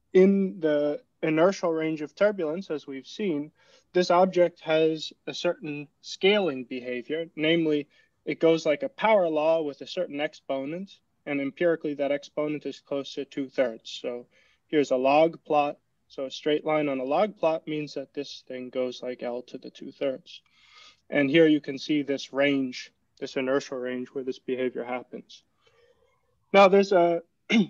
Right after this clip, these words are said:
frequency space analog of this, and this is the famous sort of energy spectrum. So here's one way you can define it.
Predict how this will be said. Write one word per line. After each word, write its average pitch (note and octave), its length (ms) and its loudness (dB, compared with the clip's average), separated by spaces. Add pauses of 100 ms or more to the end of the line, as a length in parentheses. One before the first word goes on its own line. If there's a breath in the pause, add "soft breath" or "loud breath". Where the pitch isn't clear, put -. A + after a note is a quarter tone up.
(140)
frequency G3+ 560 -2
space D#3 420 -4
analog D3+ 540 0
of B2+ 140 -12
this, C#3 400 -12 (680)
and F3+ 260 4
this G#3+ 200 4
is F3+ 160 -4
the E3 140 -2
famous E3 460 0
sort C#3 300 -8
of C3 160 -12 (380)
energy D3+ 360 -2
spectrum. - 600 -8 (120)
So C3+ 360 -6
here's E3 400 0
one C#3+ 220 -4
way C3+ 140 -2
you C3 120 -8
can C3+ 180 -14
define F3 460 0
it. D3+ 120 -6